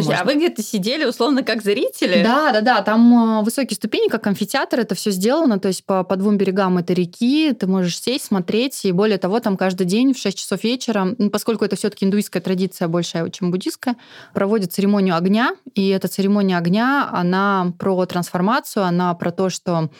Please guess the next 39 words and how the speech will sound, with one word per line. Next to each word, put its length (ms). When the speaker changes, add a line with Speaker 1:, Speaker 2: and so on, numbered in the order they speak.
Speaker 1:
про 100
переход 360
в 60
лучшие 340
миры. 580
Все 180
танцуют, 540
поют, 500
и 140
вообще 240
считается, 420
что 380
это 140
все 160
хорошо, 300
что 160
ты 360
умер 280
и 20
ушел 300
как 160
бы 100
в 160
более 260
лучший 340
мир. 260
Просто 300
праздник. 440
Все 420
танцуют. 340
Мы 100
на 80
самом 220
деле 520
видели, 320
наверное, 520
там 240
из, 340
э, 260